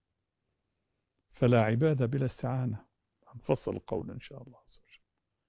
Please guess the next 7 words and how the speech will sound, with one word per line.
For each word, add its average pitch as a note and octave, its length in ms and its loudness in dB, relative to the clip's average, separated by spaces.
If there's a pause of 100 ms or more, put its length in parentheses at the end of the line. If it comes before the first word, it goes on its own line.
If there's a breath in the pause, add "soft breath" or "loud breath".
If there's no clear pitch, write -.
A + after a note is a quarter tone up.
(220)
إياك C3+ 180 4
نعبد، F#3+ 420 4 (1900 soft breath)
إياك F#3+ 260 10
نعبد، G3+ 480 8 (500 loud breath)
يعني، D#3+ 580 4 (1080 soft breath)
العبودية D#3 500 8
هنا F#3+ 380 8